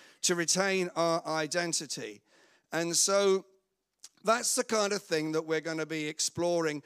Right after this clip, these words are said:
for us as a community together this morning.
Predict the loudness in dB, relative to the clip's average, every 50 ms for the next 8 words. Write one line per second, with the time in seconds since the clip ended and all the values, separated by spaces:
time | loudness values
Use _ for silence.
0 | -14 _ -4 0 2 4 4 4 4 2 0 0 0 -2 -4 -6 -6 -6 -4 -4
1 | -2 -2 -2 -2 -2 -2 -2 -2 -2 -4 -6 -8 -12 _ -20 -20 _ -8 -8 -6
2 | -4 -2 -2 -2 0 0 -2 -4 -4 -8 _ _ _ -6 -4 -2 -2 0 0 0
3 | 0 0 -2 -4 -6 -10 -14 -20